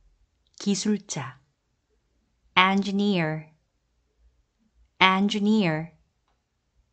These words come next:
Scientist. 과학자.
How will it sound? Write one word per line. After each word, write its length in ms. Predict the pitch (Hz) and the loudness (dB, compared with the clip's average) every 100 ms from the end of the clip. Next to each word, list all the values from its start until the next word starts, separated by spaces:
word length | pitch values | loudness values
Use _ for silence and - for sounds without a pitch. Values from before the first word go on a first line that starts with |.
| _ _ _ _ _ _ _ _ _ _ _ _ _ - _ _ _ _ _ | _ _ _ _ _ _ _ _ _ _ _ _ _ -20 _ _ _ _ _
Scientist. 1200 | 185 - 214 214 220 226 220 - 165 123 - - - _ _ _ _ _ _ _ | -14 0 2 4 2 -2 -4 -6 -6 -8 -14 -18 -20 _ _ _ _ _ _ _
과학자. 800 | - 185 180 196 - - 127 - | 0 0 2 -4 -8 -10 -10 -12